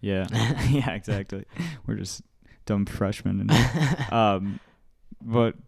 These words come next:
Speaker 1: just popped in my mind is Sanchez. Is this, am I using the microphone that he gave us?
Speaker 2: Yeah. <laughs>
Speaker 1: That one too, right?
Speaker 2: No, this one's mine.
Speaker 1: Oh, okay.
Speaker 2: <laughs> That was hilarious. Sanchez.
Speaker 1: Do you think he
Speaker 2: Remember
Speaker 1: listens? <laughs>
Speaker 2: What?
Speaker 1: Do you think he listens?
Speaker 2: Definitely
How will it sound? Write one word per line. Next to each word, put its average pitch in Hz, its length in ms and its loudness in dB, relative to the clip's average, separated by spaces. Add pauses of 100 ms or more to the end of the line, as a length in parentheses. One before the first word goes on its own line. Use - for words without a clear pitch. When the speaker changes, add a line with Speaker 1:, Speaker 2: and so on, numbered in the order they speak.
Speaker 1:
just 120 180 -2
popped 117 260 2
in 117 80 2
my 110 160 2
mind 95 280 0
is 101 300 -4
Sanchez. 104 580 0
Is 113 160 2
this, 170 120 -2
am 117 160 4
I 127 80 8
using 120 360 4
the 113 80 2
microphone 110 680 0
that 107 200 -2
he 110 140 0
gave 95 280 -2
us? - 180 -2
Speaker 2:
Yeah. 131 580 4
<laughs> - 320 -18
Speaker 1:
That 156 220 6
one 156 140 -2
too, 208 220 -4
right? 110 240 -6
Speaker 2:
No, 120 240 -4
this 127 220 -4
one's 135 260 2
mine. 92 480 -4 (200)
Speaker 1:
Oh, 85 200 -2
okay. - 220 -8 (260)
Speaker 2:
<laughs> - 260 -20
That 131 460 4
was 123 220 2
hilarious. 101 420 -4
Sanchez. 131 680 -2
Speaker 1:
Do - 40 -10
you - 320 -6
think 139 140 8
he 170 60 8
Speaker 2:
Remember 160 180 10
Speaker 1:
listens? 131 440 -2 (300)
<laughs> - 300 -18
Speaker 2:
What? 107 360 0
Speaker 1:
Do 123 100 -4
you 120 40 -2
think 135 160 2
he 131 120 4
listens? 131 560 0
Speaker 2:
Definitely - 480 -2